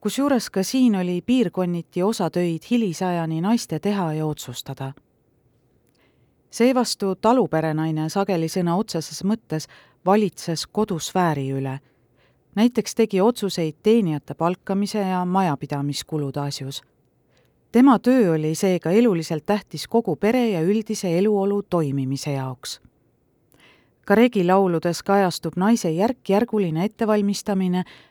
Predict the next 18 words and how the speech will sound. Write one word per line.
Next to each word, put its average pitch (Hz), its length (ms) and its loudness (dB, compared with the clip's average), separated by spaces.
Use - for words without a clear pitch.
vastutusvõimelise 175 1120 0
perenaise 185 600 -2
rolliks. 143 560 -4
Neis 277 240 2
on 214 120 2
rohkelt 233 480 -2
juhiseid 202 540 0
talutööde 175 580 0
tegemiseks 190 680 -4
ja 175 140 4
abielunaise 175 760 0
rolli 180 300 0
täitmiseks 190 720 -4
nii 247 160 6
naisena 196 540 0
kui 202 160 2
ka 180 300 2
kodumajandajana. 135 1080 -2